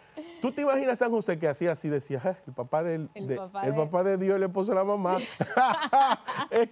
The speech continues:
Speaker 2: como ser el guardaespaldas de Superman, ¿entiendes? El que está supuesto a cuidar el mundo y a salvarlo, imagínate el que está di-, el que está como oficio de cuidarlo a él. Entonces,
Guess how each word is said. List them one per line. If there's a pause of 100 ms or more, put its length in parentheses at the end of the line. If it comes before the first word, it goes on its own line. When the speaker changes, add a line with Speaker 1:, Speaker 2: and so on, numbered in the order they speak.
(120)
Speaker 2:
como
ser
el
guardaespaldas
de
Superman,
¿entiendes? (460)
El
que
está
supuesto
a
cuidar
el
mundo
y
a
salvarlo, (340)
imagínate
el
que
está
di-, (100)
el
que
está (500)
como
oficio (160)
de
cuidarlo
a
él. (420)
Entonces,